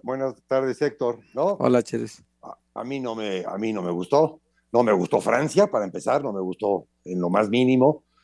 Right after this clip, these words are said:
Speaker 1: no demostró en el terreno de juego, no me, no me gu-, no me, no demostró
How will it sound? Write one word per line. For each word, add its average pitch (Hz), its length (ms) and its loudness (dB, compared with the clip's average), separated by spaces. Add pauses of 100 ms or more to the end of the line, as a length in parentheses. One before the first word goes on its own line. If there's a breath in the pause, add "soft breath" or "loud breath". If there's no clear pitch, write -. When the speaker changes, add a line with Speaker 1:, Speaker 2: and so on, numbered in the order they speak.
Speaker 1:
no 165 300 8
demostró 190 800 4 (360)
en 107 140 -6
el 104 100 -8
terreno 139 380 2
de 120 80 2
juego, 127 320 2
no 131 140 -2
me, 135 100 -2 (140)
no 143 140 0
me 147 100 0
gu-, 107 280 -8
no 135 140 -4
me, 147 160 0
no 139 220 2
demostró 135 460 0